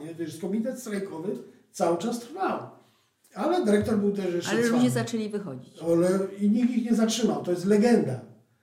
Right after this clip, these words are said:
Speaker 1: Ja tam byłem i to mówię, i mówiłem to wcześniej. Nikogo nie zatrzymaliśmy. Może sto osób
Speaker 2: No.
Speaker 1: zostało, może dwieście, góra,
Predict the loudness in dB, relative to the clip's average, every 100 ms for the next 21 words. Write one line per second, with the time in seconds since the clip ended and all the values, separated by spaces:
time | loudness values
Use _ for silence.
0 | _ _ -2 2 4 6 8 6 4 -4
1 | -4 -2 4 6 6 4 2 0 -2 0
2 | 2 4 4 2 0 -4 2 4 4 0
3 | -12 -16 -20 _ -4 -4 2 2 2 -2
4 | -2 -2 -2 -4 -2 -2 -4 -6 -14 -20
5 | _ -2 2 4 4 2 0 -4 0 0
6 | 0 -4 -4 -2 -6 -6 -12 -12 -18 _
7 | _ _ 0 4 4 6 4 2 -2 -8
8 | -2 0 0 -2